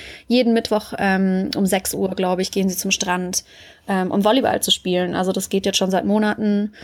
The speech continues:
und lauter so Sachen. Und die, die Jungs gehen in der Früh zusammen trainieren und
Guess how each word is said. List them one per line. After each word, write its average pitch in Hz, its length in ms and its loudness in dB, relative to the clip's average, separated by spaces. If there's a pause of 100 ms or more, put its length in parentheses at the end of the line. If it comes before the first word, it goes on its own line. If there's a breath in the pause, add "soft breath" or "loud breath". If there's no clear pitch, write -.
(320 loud breath)
und 196 440 0
lauter 190 240 2
so 180 120 2
Sachen. 175 320 0
Und 185 140 -2
die, 185 240 0 (180)
die 190 100 0
Jungs 185 260 -2
gehen 185 200 0
in 185 80 -2
der 185 80 -2
Früh - 180 -4
zusammen 185 380 -2
trainieren 254 640 2
und 190 420 -4